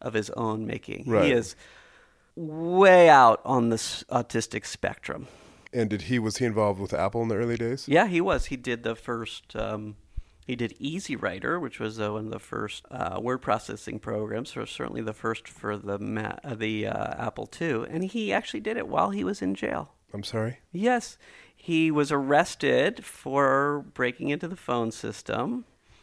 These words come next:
Speaker 1: and went to jail, writing by hand the code in jail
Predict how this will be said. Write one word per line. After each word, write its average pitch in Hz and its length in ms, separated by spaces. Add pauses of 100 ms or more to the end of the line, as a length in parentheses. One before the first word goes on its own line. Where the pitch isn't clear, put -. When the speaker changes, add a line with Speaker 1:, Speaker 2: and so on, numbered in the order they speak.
(300)
Speaker 1:
and 120 440
went 135 220
to 208 80
jail, 120 880
writing 160 460
by 185 240
hand 196 640 (260)
the 135 140
code 180 600 (340)
in 185 360
jail 151 600